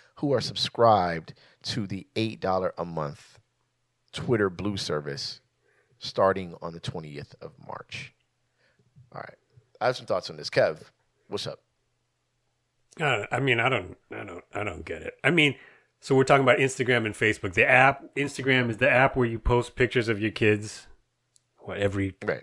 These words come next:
Speaker 2: or face, face, whatever, of your kids every five minutes, and the other app is the one you post pictures of your own ugly ass every three minutes, and they want you to pay eleven ninety-nine a month to prove that you're you.
Speaker 1: Mm-hmm.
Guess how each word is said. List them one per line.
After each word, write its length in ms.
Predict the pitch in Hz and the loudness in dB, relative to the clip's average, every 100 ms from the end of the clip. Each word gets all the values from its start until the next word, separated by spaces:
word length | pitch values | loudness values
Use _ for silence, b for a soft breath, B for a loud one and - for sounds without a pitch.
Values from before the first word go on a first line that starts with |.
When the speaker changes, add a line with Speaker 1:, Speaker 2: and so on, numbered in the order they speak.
| _ | _
Speaker 2:
or 280 | - 98 90 _ _ - | 0 0 0 _ _ 0
face, 240 | 120 110 _ _ _ | 2 2 _ _ _
face, 260 | 123 107 - | -4 -4 -2
whatever, 400 | 117 110 101 104 | 2 4 4 2
of 80 | 101 | 0
your 80 | 104 | 2
kids 260 | 123 110 | 4 4
every 180 | 113 110 | 2 2
five 260 | - 113 113 | 6 6 6
minutes, 220 | 113 110 | 0 0
and 100 | 104 | 4
the 80 | 104 | 6
other 200 | 110 110 | 6 8
app 200 | 110 104 | 6 4
is 100 | 95 | -4
the 60 | |
one 280 | 101 101 101 - b b b b b b b _ _ - | -2 -2 -4 -10 b b b b b b b _ _ -18
you 100 | 101 | -6
post 240 | 107 - | -4 -2
pictures 340 | 113 - 107 | -4 -2 -2
of 120 | 104 101 | 0 4
your 120 | 104 | 6
own 140 | 104 | 6
ugly 300 | 104 98 101 | 4 4 6
ass 260 | 104 104 - | 6 6 4
every 180 | 101 101 | 0 0
three 220 | 101 104 | 0 0
minutes, 500 | 104 110 113 - - _ _ _ | 0 -2 -4 -10 -20 _ _ _
and 100 | 101 | -2
they 80 | 98 | 0
want 240 | 101 104 110 | 2 2 2
you 60 | |
to 80 | 104 | -2
pay 180 | - 104 | 4 4
eleven 400 | 98 98 101 101 | 4 4 2 4
ninety-nine 460 | 101 104 101 101 98 | 4 4 2 2 0
a 40 | |
month 420 | 98 98 107 - _ b b b b | -4 -4 -4 -10 _ b b b b
to 100 | 107 | -14
prove 300 | - 107 98 | -6 -6 -6
that 140 | 101 | -6
you're 140 | 101 98 | -4 -4
you. 460 | 92 92 98 139 - _ _ _ _ _ _ _ _ _ _ - | -4 -4 -2 -4 -10 _ _ _ _ _ _ _ _ _ _ -12
Speaker 1:
Mm-hmm. 360 | 110 90 98 | -10 -10 -12